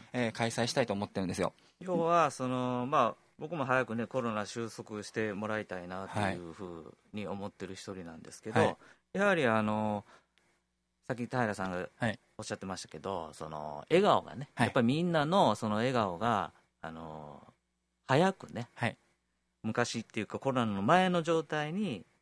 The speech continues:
Speaker 1: はい。
Speaker 2: 普通に戻れ-、戻れるようにというね。
Speaker 1: ですよね。
Speaker 2: その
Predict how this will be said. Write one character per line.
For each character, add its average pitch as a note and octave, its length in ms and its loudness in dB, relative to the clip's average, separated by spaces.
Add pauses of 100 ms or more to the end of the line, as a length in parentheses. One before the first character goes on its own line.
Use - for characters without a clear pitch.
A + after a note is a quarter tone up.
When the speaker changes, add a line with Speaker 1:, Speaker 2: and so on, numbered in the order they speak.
(220)
Speaker 1:
は A2+ 160 -2
い。 A2 60 0
Speaker 2:
普 C#3 80 -2
通 F3 220 0
に F#3+ 260 0 (380)
戻 C3+ 240 4
れ-、 C3 200 2
戻 C3+ 300 8
れ B2+ 140 10
る A#2+ 100 4
よ A2+ 140 6
う F2+ 60 0
に D#2+ 100 -8
と E2+ 100 -12
い D#2 100 -10
う E2 120 -12
ね。 B2 140 -6 (180)
Speaker 1:
で F#2+ 80 -6
す - 140 -8
よ F#2 80 -8
ね。 G2+ 100 -4
Speaker 2:
そ A2+ 60 4
の C3+ 80 6